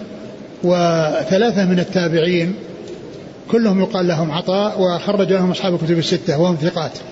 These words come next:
عطاء بن يزيد الليثي هذا، وعطاء بن يسار، وعطاء بن أبي رباح. هؤلاء ثلاثة من التابعين كل منهم يقال له عطاء، وقد خرج، وهم ثقات،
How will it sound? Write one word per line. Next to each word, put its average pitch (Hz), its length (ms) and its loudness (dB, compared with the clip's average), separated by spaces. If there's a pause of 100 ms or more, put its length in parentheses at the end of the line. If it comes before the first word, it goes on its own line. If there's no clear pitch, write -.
(1040)
عطاء 170 340 0
بن 165 140 2
يزيد 165 300 2
الليثي 160 360 2
هذا، 190 440 2 (680)
وعطاء 175 360 0
بن 170 140 0
يسار، 185 460 0
وعطاء 170 380 0
بن 170 100 0
أبي 165 180 2
رباح. 160 380 0 (920)
هؤلاء 165 380 2
ثلاثة 165 380 0
من 165 120 2
التابعين 170 680 2 (720)
كل 190 180 4
منهم 175 240 4
يقال 170 280 0
له 156 200 2
عطاء، 190 680 -2 (680)
وقد 175 420 2
خرج، 185 520 2
وهم 175 280 2
ثقات، 190 400 0